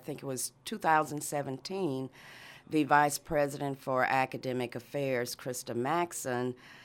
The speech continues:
sent me a grant. And, uh, we had, uh, only a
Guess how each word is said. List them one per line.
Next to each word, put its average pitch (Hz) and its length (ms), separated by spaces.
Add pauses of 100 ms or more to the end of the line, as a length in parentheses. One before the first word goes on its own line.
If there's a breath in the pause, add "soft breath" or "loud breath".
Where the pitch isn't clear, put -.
(100)
sent - 360
me 165 200
a 151 60
grant. 131 600 (1000 soft breath)
And, 139 880
uh, 131 380
we 139 200
had, 139 760
uh, 123 200
only 151 460
a 123 160